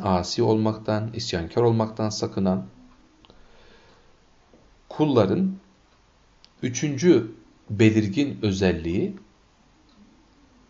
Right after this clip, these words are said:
وَمِمَّا رَزَقْنَاهُمْ يُنْفِقُونَ. Onlara vermiş olduğumuz rızıklardan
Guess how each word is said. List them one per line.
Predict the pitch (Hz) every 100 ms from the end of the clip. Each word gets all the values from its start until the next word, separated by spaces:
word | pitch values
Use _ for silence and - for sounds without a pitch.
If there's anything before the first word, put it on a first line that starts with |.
| _ _ _ _ _ _
وَمِمَّا | 110 113 175 127 110 98 95
رَزَقْنَاهُمْ | 101 107 107 113 147 139 165 139
يُنْفِقُونَ. | 110 - 95 107 95 - - _ _ _ - _ _ _ - _ _ _ _ _ _ _ -
Onlara | 117 120 135 160 110
vermiş | 107 107 160 - -
olduğumuz | 110 98 101 104 120 190 -
rızıklardan | 110 117 117 98 90 156 170